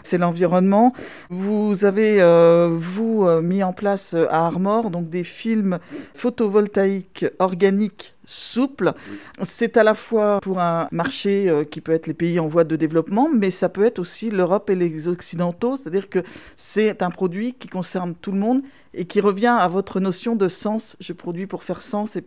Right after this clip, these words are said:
Speaker 1: un peu changer le monde.
Speaker 2: Oui, je dirais que c'est surtout, euh, alors,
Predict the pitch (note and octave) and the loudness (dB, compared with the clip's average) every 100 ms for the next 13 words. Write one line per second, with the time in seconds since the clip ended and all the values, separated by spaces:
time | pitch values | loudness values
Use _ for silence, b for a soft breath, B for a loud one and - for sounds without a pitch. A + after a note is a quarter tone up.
0 | - E3+ E3+ F#3+ F3+ E3+ F#3 G3 G#3+ C3 | -8 -6 -6 -6 -6 -4 -4 -6 -8 -12
1 | B B B - E3+ A#2+ A#2+ B2 B2+ D3 | B B B -4 -2 0 -2 -4 -4 -4
2 | B2 E3+ D3 A2 G#2 G2+ G#2 | -4 -2 0 2 0 -2 -4